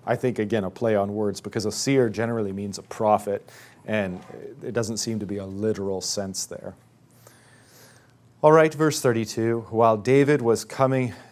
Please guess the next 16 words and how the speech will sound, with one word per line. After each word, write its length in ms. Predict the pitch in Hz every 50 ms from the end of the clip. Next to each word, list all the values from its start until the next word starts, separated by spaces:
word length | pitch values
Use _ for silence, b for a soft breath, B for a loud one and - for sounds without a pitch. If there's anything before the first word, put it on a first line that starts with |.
| B _ -
to 120 | - 120
the 140 | 101 104 98
summit 720 | - - - - 139 135 135 139 143 143 139 143 - - - - _ _ _ _
where 180 | - 110 107 104
God 340 | 95 101 120 120 120 120 104
was 260 | 101 98 95 - -
worshipped," 680 | - 113 123 123 - - - 123 117 117 - - - - _ _ _ b b b b b b b b b b b b -
and 180 | 113 117 113
if 140 | 113 - -
you 80 | 117 117
look 120 | 147 147
at 60 | 143
this 140 | 117 120 117
study, 220 | - 139 135 139
you 40 | 135
know, 280 | 120 117 117 113 -